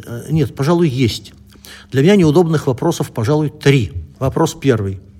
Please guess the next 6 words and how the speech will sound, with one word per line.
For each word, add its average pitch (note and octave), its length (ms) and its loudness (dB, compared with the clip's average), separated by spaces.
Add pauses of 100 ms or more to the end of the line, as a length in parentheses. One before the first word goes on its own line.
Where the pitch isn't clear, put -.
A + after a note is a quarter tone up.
(600)
Как D#3+ 180 -4
прожить C#3+ 320 -2
на C#3 60 -2
минимальную C3+ 500 0
заработную B2 460 -2
плату? D#3+ 460 -2